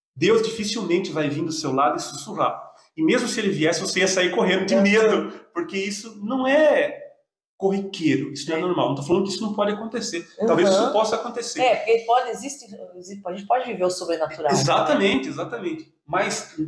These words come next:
Speaker 1: noventa e nove por cento das vezes, não vai ser assim. Então, por isso que a gente tem que continuar rezando
Speaker 2: É.
Speaker 1: pra que eu possa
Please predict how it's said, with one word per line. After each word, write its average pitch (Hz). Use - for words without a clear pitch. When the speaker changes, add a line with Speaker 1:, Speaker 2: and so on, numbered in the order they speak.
Speaker 1:
noventa 180
e 233
nove 190
por 160
cento 151
das 131
vezes, -
não 190
vai 214
ser 208
assim. 156
Então, 190
por 175
isso -
que -
a 165
gente 185
tem 196
que -
continuar 196
rezando 175
Speaker 2:
É. 170
Speaker 1:
pra 175
que 202
eu 196
possa 202